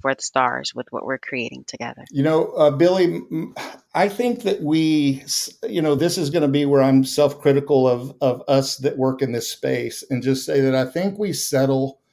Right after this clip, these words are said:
Speaker 2: for impacts and outcomes when we all long for transformation. And, you know, I just don't think that we fight hard enough to change the level, the,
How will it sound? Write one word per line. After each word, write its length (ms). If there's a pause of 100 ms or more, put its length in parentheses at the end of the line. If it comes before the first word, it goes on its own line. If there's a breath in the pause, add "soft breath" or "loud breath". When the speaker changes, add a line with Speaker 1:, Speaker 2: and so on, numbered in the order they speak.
(420)
Speaker 2:
for 240
impacts 540
and 100
outcomes 680
when 120
we 120
all 220
long 320
for 100
transformation. 920 (960)
And, 520 (840 soft breath)
you 100
know, 120
I 200
just 320
don't 360 (140)
think 280
that 140
we 140
fight 460
hard 280
enough 400
to 100
change 680
the 160
level, 640
the, 200